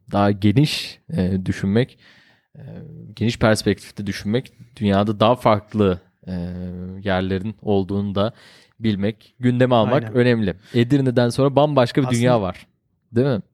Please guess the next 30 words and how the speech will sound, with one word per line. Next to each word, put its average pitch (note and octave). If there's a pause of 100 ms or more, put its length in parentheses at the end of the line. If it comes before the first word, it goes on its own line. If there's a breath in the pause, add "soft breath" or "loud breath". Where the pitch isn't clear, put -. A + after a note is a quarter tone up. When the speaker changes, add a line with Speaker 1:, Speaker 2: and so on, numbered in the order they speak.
(480)
Speaker 2:
Aynen, B2+
aynen B2
katılıyorum. C3+
Yani C#3
aslında F3+
şey, F3
e, C3+
üretim, E3+
e, D#3+ (380)
yapmayan D3+
şirketler D3+
için D#3
bu D3
çok -
daha C#3
kolay. A#2+ (400 loud breath)
Yani B2
hizmet C3+
satıyorsa D#3+
eğer, A#2+
hizmet B2
ihraç B2
ediyorsa A#2+
ya A#2
da -
hizmet A#2+
üretip B2
onu B2
satıyorsa, C3+ (460 loud breath)
e, D3